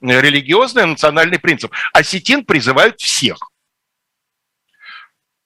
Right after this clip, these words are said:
Но не всех православных Северного Кавказа призывают. Например, абхазов или абхазцев, я уж не знаю, как правильно, извините меня, пожалуйста, да, не призывали. Потому что осетины, даже мусульмане, считались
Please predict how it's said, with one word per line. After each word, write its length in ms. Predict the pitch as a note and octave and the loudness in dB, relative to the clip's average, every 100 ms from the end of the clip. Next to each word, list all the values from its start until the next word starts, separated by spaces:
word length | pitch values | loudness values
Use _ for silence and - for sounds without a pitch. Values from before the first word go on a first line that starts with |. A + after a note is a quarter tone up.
| _ _ _ _ _ | _ _ _ _ _
Но 180 | D3+ G3+ | 2 2
не 140 | G#3 G#3+ | 4 2
всех 380 | - A3+ G#3 - | 2 2 2 2
православных 720 | G3+ A3 - B3+ G#3+ D#3+ - | 4 4 4 2 2 0 -4
Северного 500 | E3 C#3 B2+ C3+ C3+ | -2 0 0 0 2
Кавказа 540 | D3+ - D3+ A#2 A#2 | 0 2 0 0 -2
призывают. 640 | - C3 A#2 C#3 B2+ A#2+ C#3+ | -2 -2 0 2 2 0 -4
Например, 440 | C#3 D#3 D#3 D3 | 0 2 4 4
абхазов 600 | D3+ - - D4 G3+ B2+ - _ _ _ _ | 4 2 2 4 2 -4 -8 _ _ _ _
или 140 | B2+ B2 | 0 2
абхазцев, 600 | A#2 - A#2 - - G2+ | 0 0 0 -2 -12 -4
я 140 | C3+ | -4
уж 140 | - A2+ | -4 -8
не 80 | |
знаю, 180 | G#2+ A2 | -4 -2
как 180 | A#2 - | -2 0
правильно, 260 | C#3+ B2+ G#2+ | 0 0 -4
извините 460 | A2 A#2 F#2 - | -6 -8 -8 -8
меня, 100 | F#2 | -8
пожалуйста, 640 | - G#2+ F#2+ F#2 - - | -2 -4 -4 -8 -10 -8
да, 160 | C3 A3+ - - - | -2 -2 -2 -10 -2
не 280 | G#3+ C4 B3+ | 2 4 4
призывали. 680 | - A3 E3+ G3 F3+ F3+ F#3 _ _ _ _ _ _ - - - | 2 0 0 4 4 4 -4 _ _ _ _ _ _ -18 -16 -2
Потому 360 | F#3+ G#3+ A3 A3 | 2 4 2 0
что 160 | - | 2
осетины, 720 | G3+ - A3+ - B3 F3+ C3+ | 2 0 -8 -4 0 2 2
даже 300 | B2+ C#3 D3 | 2 2 0
мусульмане, 760 | D3 D#3 F3+ F3 E3+ C3+ G#2+ G2+ | -2 -2 0 2 4 2 2 -2
считались 640 | - E3 - D#3 A#2 G#2+ | 0 0 4 2 2 -4